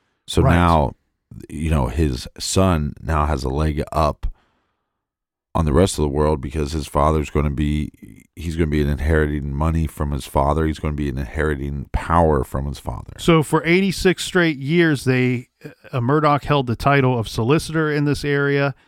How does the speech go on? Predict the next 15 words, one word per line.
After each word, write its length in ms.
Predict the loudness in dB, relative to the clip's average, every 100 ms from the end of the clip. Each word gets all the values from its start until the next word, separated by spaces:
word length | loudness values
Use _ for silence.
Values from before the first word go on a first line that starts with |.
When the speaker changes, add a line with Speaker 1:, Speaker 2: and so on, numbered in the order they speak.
| _ _ -8
Speaker 2:
As 140 | -4
you 100 | -4
pointed 360 | 0 0 2 2
out, 260 | 2 0
a 40 | -6
huge, 640 | -6 -2 2 4 4 2
outrageous 760 | 0 -2 0 2 4 2 0 -2
conflict 540 | 0 0 0 -4 -2
of 120 | 0
interest. 600 | 0 0 0 0 -2 -8 _ _ _ _ _ _
But 220 | 0 0 2
this 200 | 0 4
whole 180 | 2
s-, 180 | 2 -4 _ -6
time, 720 | 2 4 6 4 0 -2